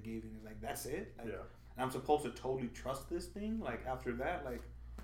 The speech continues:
Speaker 1: you
Speaker 2: Yeah.
Speaker 1: know, it,
Speaker 2: They're
Speaker 1: it
Speaker 2: more so focused on the convenience of it than the
Speaker 1: Yeah,
Speaker 2: security.
Speaker 1: and that's what it, yeah, I feel like
Speaker 2: Yeah.
Speaker 1: that's what it is. It's like the whole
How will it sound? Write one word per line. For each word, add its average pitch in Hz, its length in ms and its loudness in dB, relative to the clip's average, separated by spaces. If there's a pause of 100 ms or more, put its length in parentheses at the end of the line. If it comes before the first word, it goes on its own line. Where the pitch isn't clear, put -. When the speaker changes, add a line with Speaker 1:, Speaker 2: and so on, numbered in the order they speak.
(340)
Speaker 1:
you 123 100 4
Speaker 2:
Yeah. 123 80 6
Speaker 1:
know, 113 260 4 (100)
it, 120 160 4
Speaker 2:
They're - 100 6
Speaker 1:
it - 140 -2 (280)
Speaker 2:
more 104 200 0
so 101 140 -2
focused - 320 -4
on 90 120 -2
the - 80 -6
convenience - 500 -8
of 95 140 -4
it - 80 -8
than - 160 -8
the - 60 -4
Speaker 1:
Yeah, 214 160 12
Speaker 2:
security. 120 260 10
Speaker 1:
and 151 100 6
that's 170 140 12
what 165 120 8
it, 147 100 8
yeah, 131 260 8
I 135 160 10
feel 156 160 6
like 139 100 10
Speaker 2:
Yeah. 127 100 8
Speaker 1:
that's 127 120 4
what 131 100 4
it 117 80 4
is. 110 180 0
It's 131 280 4
like 135 160 6
the 135 100 6
whole 143 320 6